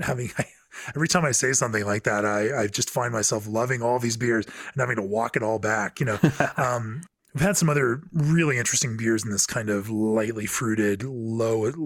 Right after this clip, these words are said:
Speaker 1: very light acidity, very delicate acidity kind of realm. Um, but Alma just, like, it just stood out. Even, uh, as we were going through this best in beer tasting, uh,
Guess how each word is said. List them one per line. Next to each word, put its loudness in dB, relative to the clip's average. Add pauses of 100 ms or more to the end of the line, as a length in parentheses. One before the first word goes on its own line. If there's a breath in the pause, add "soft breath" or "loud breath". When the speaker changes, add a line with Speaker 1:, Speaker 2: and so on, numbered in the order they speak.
Speaker 1:
very 2
light 0
acidity, -2
very -2
delicate -2
acidity -2
kind -4
of -4
realm. -2 (460 loud breath)
Um, -2 (160)
but 0 (320)
Alma 0
just, -2 (320)
like, -4 (240)
it -2
just 0
stood -2
out. -8 (880)
Even, 4
uh, 2
as 0
we -2
were 2
going 0
through -4
this -4
best 0
in -2
beer 0
tasting, -2 (500 loud breath)
uh, -2